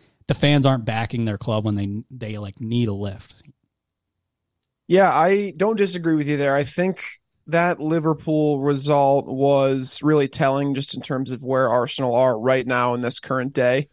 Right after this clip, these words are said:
Speaker 2: Created a ton of chances, looked really dangerous a lot of the time, rattled the, the crossbar at one point.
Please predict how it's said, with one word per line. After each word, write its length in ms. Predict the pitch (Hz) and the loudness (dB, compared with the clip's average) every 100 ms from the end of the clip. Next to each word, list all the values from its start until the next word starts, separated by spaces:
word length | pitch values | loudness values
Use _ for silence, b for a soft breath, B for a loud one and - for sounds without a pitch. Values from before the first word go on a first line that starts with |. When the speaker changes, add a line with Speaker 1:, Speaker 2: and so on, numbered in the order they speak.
| b b b _ _ | b b b _ _
Speaker 2:
Created 480 | - 165 156 156 151 | -4 2 4 4 2
a 60 | 143 | 2
ton 180 | 160 | 2
of 80 | 147 | 2
chances, 560 | 139 143 143 151 147 139 | 2 0 2 2 0 2
looked 280 | 147 143 147 | 0 0 0
really 200 | 147 143 | 2 2
dangerous 540 | 143 143 135 139 135 | 2 2 2 0 0
a 60 | 139 | 2
lot 180 | 139 | 2
of 80 | 139 | 2
the 60 | 139 | -2
time, 600 | - 139 139 139 135 110 | -4 0 2 2 0 -4
rattled 480 | 120 135 143 143 117 | 0 2 4 4 2
the, 320 | 143 143 135 | 2 4 2
the 80 | 135 | -2
crossbar 600 | - 139 139 - 139 135 | 0 2 2 2 2 4
at 80 | 123 | 2
one 280 | 135 139 139 | 2 0 -2
point. 460 | - 139 143 139 | -2 -2 -2 -4